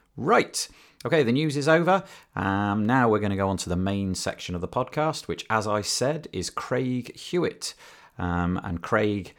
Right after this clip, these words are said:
is from the Seriously Simple Podcasting plugin. He's got an awful lot of nice stuff to say about the podcasting, uh, uh, you know, the state of podcasting at the minute,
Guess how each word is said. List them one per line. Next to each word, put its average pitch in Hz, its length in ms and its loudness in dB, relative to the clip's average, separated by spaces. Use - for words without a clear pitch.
is - 160 -4
from 90 160 -6
the 82 80 -2
Seriously 110 600 -2
Simple 90 480 -2
Podcasting 85 760 -4
plugin. 85 460 -4
He's 90 160 -8
got 113 140 4
an 139 60 6
awful 127 260 4
lot 82 160 -2
of - 180 -12
nice 120 380 2
stuff - 380 -2
to 98 100 -6
say 147 300 0
about 95 280 0
the 87 80 -4
podcasting, 104 1080 -2
uh, 101 340 -4
uh, - 20 0
you 113 160 -2
know, 113 100 2
the 110 80 -4
state - 300 -2
of 90 80 -12
podcasting 101 640 -6
at - 40 -8
the 95 60 -6
minute, 120 320 0